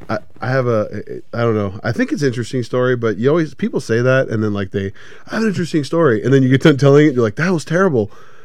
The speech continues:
I don't, that wasn't interesting at all. If you think that's interesting, we can't be friends." <laughs> But, uh,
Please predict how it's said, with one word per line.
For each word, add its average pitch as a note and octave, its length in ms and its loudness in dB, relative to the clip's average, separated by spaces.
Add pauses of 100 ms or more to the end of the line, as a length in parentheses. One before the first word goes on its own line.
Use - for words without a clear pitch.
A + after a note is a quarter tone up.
(140)
I C#3+ 60 0
don't, E3 120 4
that E3 100 8
wasn't E3+ 260 6
interesting - 280 2
at D#3 80 6
all. D#3 240 4
If C3 80 2
you E3+ 100 2
think A3+ 140 0
that's E3 160 4
interesting, F3 400 2
we D3 100 0
can't E3 200 2
be C3 80 -2
friends." G3+ 440 -4
<laughs> - 60 -8 (1000)
But, D3 340 6
uh, C#3+ 180 0